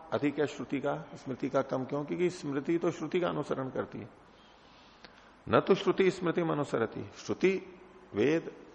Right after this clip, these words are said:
स्मृति ग्रंथों का अनुसरण नहीं करते। स्मृति अर्वाक कालत्वात्, उसमें एक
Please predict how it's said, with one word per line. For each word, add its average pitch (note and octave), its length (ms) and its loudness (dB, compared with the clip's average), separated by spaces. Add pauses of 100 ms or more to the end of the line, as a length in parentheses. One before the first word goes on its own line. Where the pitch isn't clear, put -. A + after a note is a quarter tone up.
(600)
स्मृति B2+ 380 -2
ग्रंथों A2+ 380 -2
का - 100 0
अनुसरण A2 540 -4
नहीं G#2+ 260 -6
करते। - 420 -8 (580)
स्मृति A#2+ 360 2 (280)
अर्वाक G#2 440 4
कालत्वात्, F#2+ 760 -2
उसमें - 200 -8
एक G#2+ 80 -6